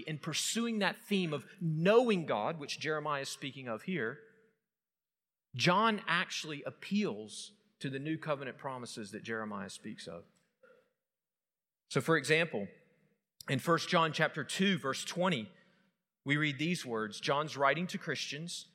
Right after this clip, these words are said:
and he says, "But you have been anointed by the Holy One." The Holy One is the Holy Spirit.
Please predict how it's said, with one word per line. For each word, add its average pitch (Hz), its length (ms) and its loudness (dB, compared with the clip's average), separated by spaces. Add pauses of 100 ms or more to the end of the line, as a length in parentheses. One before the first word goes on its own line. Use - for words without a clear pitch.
(120)
and 143 80 -2
he 131 80 0
says, 120 500 0 (520)
"But 135 180 4 (160)
you 202 380 4
have 160 200 0
been 143 140 -2
anointed 180 960 -2 (520)
by 143 160 6
the 131 100 0
Holy 143 460 0
One." 92 240 -8
The 98 60 -6
Holy 170 320 2
One 123 160 -4
is 104 100 -10
the 120 80 -4
Holy 120 240 -6
Spirit. 92 400 -8